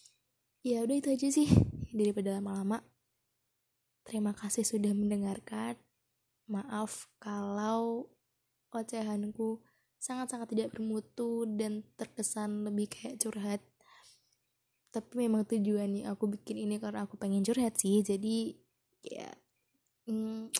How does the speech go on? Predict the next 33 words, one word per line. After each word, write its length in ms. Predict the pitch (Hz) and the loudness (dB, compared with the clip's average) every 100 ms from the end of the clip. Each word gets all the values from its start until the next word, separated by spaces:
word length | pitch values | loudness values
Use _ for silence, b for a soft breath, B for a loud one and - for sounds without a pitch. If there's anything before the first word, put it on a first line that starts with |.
| - _ | -4 _
ya 100 | - 190 | -2 -2
sudahlah. 400 | - 208 - 208 - | -2 -2 -4 -6 -2
Terima 220 | 226 214 | 0 0
kasih 260 | 214 233 208 | -2 0 4
sudah 80 | |
mendengarkan. 460 | 208 202 196 190 202 | 4 2 0 -2 -4
Itu 160 | 208 226 | -2 -2
udah, 160 | 208 254 _ | -2 -4 _
itu 140 | - 226 | -2 0
udah 160 | 208 | 2
cukup 320 | - 202 208 | 0 -6 -6
sih. 160 | - 196 B B B B B B B _ - | -4 -6 B B B B B B B _ -2
Pun 180 | 220 | 0
kalau 240 | 220 208 202 | 4 4 4
nggak 140 | 214 | 2
ada 100 | 202 | 2
yang 140 | 202 196 | 2 2
dengerin, 640 | 202 196 220 262 262 - | 2 2 0 -2 -4 -6
nggak 220 | 226 190 - | -8 -6 -8
apa-apa. 480 | 196 - 190 196 _ | -8 -6 -6 -6 _
Ini 160 | 220 220 | -4 -4
cuma 380 | 226 214 196 - _ | -2 -2 -2 -6 _
sebagai 640 | - 220 208 202 208 202 196 | -10 -4 -2 -2 0 0 -2
dokumentasi 1000 | 226 226 226 214 208 202 - 220 214 202 | -4 -4 -4 -4 -4 -6 -6 -6 -4 -4
dari, 580 | 202 202 208 208 208 214 b b b _ _ _ _ - | -4 -4 -2 -2 -2 -6 b b b _ _ _ _ -4
eh, 260 | 202 196 190 | -2 0 0
sesuatu 500 | 208 - 202 196 214 | -2 0 -2 -2 0
yang 240 | 202 202 | 0 0
sudah 320 | - 202 202 | -2 -2 -2
aku 160 | 202 208 | -4 -6
rasakan 560 | 202 - - 208 202 196 | -6 -8 -8 -4 -2 -2
beberapa 320 | 208 202 220 | -4 -8 -6
lama. 300 | 208 202 | -6 -6